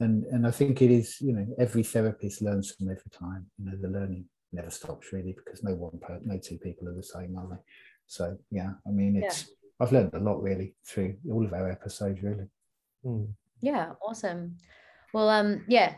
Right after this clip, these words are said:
Speaker 2: it, it's cool that you, you have the same answers, that you both had mental health experiences, which got you into the position of wanting to learn more about mental health. One, you know, is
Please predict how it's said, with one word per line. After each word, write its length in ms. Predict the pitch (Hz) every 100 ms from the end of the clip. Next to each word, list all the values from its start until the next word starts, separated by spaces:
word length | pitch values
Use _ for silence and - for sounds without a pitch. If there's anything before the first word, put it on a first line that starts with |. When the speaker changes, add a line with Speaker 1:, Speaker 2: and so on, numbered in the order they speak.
| -
Speaker 2:
it, 160 | 208 -
it's 220 | 202 208
cool 300 | - 240 226
that 260 | 202 185 - _
you, 180 | 202 214
you 240 | 190 208
have 320 | 175 190 175
the 340 | 196 190 185 185 - _ _ _ -
same 340 | - 208 202
answers, 600 | 196 190 196 196 190 185
that 140 | 180
you 120 | 165 190
both 320 | 190 190 180 -
had 240 | - 190 185
mental 260 | 185 196
health 300 | 185 185 185
experiences, 840 | 185 - 185 185 185 180 185 185 180
which 200 | 180 -
got 200 | 190 -
you 120 | 190
into 180 | 185 180
the 80 |
position 460 | 175 185 180 185 180
of 120 | 175
wanting 220 | 175 180 180
to 100 | 175
learn 300 | 180 196 185
more 200 | 185 185
about 260 | 185 180
mental 300 | 180 175 185
health. 320 | 175 175 175 - - - _ _ _ -
One, 480 | 185 180 180 175 175 _
you 140 | - 190
know, 260 | 175 180 175 _ -
is 320 | 185 175 175